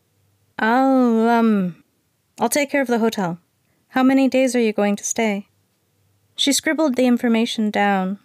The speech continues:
sure that she wasn't imagining an awkwardness on his part, and said goodbye. "I'm sorry, my girl. I wasn't thinking."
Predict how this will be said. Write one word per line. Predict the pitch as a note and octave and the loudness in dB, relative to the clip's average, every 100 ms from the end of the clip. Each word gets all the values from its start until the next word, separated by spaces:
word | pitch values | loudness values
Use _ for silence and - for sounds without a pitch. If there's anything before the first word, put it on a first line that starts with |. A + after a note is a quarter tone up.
| _ | _
sure | - - B3 A#3+ | -12 -4 -2 0
that | G3+ - | -2 -4
she | - | -2
wasn't | G3 F#3+ G3 | -2 -2 -4
imagining | G3+ G3 F#3+ - F#3+ F3+ F3+ | -2 -2 -2 -4 -4 -2 -4
an | F3+ | -2
awkwardness | F#3 G3+ - F3+ E3+ - | -4 -4 -8 -8 -8 -8
on | E3+ E3+ | -8 -6
his | F3+ E3+ | -6 -8
part, | - E3+ E3+ F3 - - - | -8 -6 -6 -8 -18 -16 -12
and | F3+ | -10
said | - F3+ | -8 -8
goodbye. | - - F3 F3 E3+ F3 _ _ _ _ _ _ _ _ _ | -8 -4 -2 0 -2 -6 _ _ _ _ _ _ _ _ _
"I'm | A3+ G#3 | 0 0
sorry, | - E3+ E3+ | 0 -2 0
my | E3+ E3 | 0 -2
girl. | D#3+ E3 E3 D#3 _ _ _ - | -4 -6 -6 -10 _ _ _ -8
I | |
wasn't | F#3+ F#3+ - - | -6 -4 -8 -6
thinking." | G3 F#3+ F3+ F3 | -4 -4 -6 -10